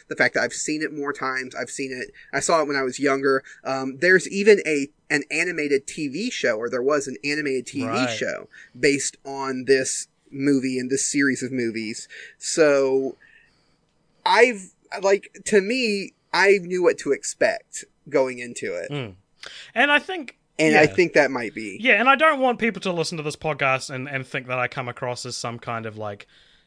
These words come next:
Speaker 2: uh, serious film snob, which I probably am. But the, <laughs> the,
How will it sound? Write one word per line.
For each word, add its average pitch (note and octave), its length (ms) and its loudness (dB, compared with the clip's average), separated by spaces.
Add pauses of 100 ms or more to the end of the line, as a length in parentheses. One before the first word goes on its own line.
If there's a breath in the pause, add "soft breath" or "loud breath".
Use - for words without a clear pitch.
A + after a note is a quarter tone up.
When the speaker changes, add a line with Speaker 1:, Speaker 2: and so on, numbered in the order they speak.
(180 soft breath)
Speaker 2:
uh, G#2 280 -10 (680)
serious C3 600 -4
film C3 260 -6
snob, A#2 340 -8
which G#3 280 -4 (180)
I D#3 100 0
probably A#2 420 -6
am. G2 280 -4 (280 loud breath)
But C#3 340 0
the, C#3+ 240 0 (180)
<laughs> - 180 -14
the, F#3 120 0